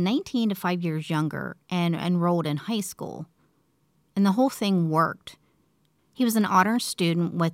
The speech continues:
a four point one six G P A. In addition, he was a member of the R O T C,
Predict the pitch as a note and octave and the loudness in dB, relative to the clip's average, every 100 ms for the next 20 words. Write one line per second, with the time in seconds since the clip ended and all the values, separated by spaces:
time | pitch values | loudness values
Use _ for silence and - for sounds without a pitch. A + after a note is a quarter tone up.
0 | - F3 - - A3 C#4 - G3 F3 E3+ | -2 -6 -6 -2 -2 -2 -4 -4 -2 0
1 | E3+ E3+ - D#3 - - D3+ D3 D#3 D3+ | 0 -2 -6 -10 -12 -8 -8 -8 -8 -6
2 | C#3 C3+ C3+ - _ _ _ _ _ _ | -6 -8 -12 -18 _ _ _ _ _ _
3 | _ - G3+ F#3+ A3 - F#3+ F3+ F#3+ F#3+ | _ 2 2 4 2 4 2 2 0 2
4 | F#3 G3 A3+ F#3 E3+ F3+ E3+ G#3+ - A3+ | 2 2 0 -2 0 2 2 0 -4 -6
5 | - E3 D3+ D3+ | -6 -4 -4 -4